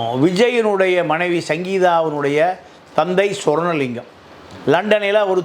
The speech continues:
தொழிலதிபர். அவருக்கு எப்படி இத்த-, அகதியாக, அ,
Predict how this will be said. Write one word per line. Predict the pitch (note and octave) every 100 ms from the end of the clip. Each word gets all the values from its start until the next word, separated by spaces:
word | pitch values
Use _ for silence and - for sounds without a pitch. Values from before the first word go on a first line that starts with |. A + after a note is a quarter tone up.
| -
தொழிலதிபர். | F#3 F3+ D3 B2 B2+ - - - - -
அவருக்கு | G3+ A3 G#3 G3+ A3+ G3+
எப்படி | G#3 C4 A#3
இத்த-, | F#3 G#3+ F3+
அகதியாக, | F3+ G#3+ A3 G#3+ G#3 G#3 G3+ F3 - -
அ, | E3